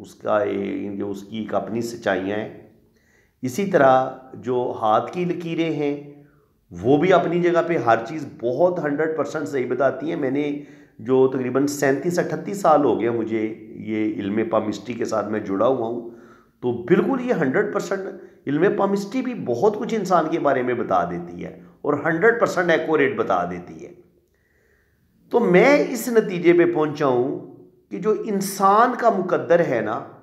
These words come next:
वो अल्लाह ताला ने किसी एक चीज़ में नहीं रखा। यानी कि वो जो आपकी जन्म कुंडली है, आप कहें कि आप पूरे इंसान के मुकद्दर को, किस्मत को आप जन्म कुंडली के अंदर पढ़ सकते हैं, बिल्कुल सफ़ेद झूठ है।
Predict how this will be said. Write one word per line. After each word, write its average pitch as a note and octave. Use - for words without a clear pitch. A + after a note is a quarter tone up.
वो F#3+
अल्लाह G#3
ताला G#3
ने G#3+
किसी A3
एक A#3
चीज़ G#3
में G3
नहीं G3
रखा। F2+
यानी E3+
कि G3+
वो F#3+
जो G3
आपकी F#3+
जन्म C#3+
कुंडली F3+
है, E3+
आप D#3+
कहें E3
कि E3
आप D#3
पूरे D#3+
इंसान D3
के D#3+
मुकद्दर C#3+
को, D3
किस्मत C#3+
को C#3
आप C3+
जन्म C3+
कुंडली D3+
के F#3
अंदर D#3+
पढ़ E3
सकते D3+
हैं, C#3+
बिल्कुल D#3+
सफ़ेद C3+
झूठ G2
है। F2+